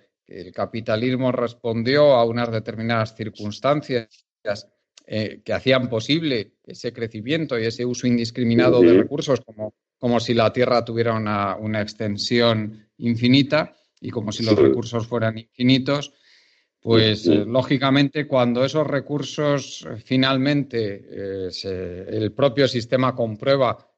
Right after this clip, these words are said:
Speaker 1: que no son infinitos, sino que son finitos, co-, como es lógico, ya que la Tierra es redonda y de una dimensión
Speaker 2: <laughs>
Speaker 1: limitada, pues de-, pues, pues deja de ser funcional.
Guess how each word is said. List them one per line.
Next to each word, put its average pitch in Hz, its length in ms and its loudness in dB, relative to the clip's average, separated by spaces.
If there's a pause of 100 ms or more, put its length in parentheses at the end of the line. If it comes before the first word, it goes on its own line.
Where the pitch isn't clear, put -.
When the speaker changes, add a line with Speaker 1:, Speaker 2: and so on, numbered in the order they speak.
(160)
Speaker 1:
que 107 160 -8
no 110 140 -4
son 110 200 -4
infinitos, 113 600 -2
sino 95 260 -8
que 85 100 -14
son 82 280 -14
finitos, 98 460 -8
co-, 90 160 -18 (460)
como 85 140 -10
es 85 80 -10
lógico, 104 440 -8
ya 92 160 -4
que 80 60 -10
la 82 140 -4
Tierra 98 320 -2
es 92 80 -8
redonda 107 420 2
y 123 40 0
de 120 80 -2
una 143 160 4
dimensión 123 580 2
Speaker 2:
<laughs> - 0 -
Speaker 1:
limitada, 151 520 6 (500)
pues 135 200 4
de-, 151 140 -4
pues, 143 340 2
pues 131 160 2
deja 117 220 0
de 104 60 0
ser 107 200 -10
funcional. 110 540 -6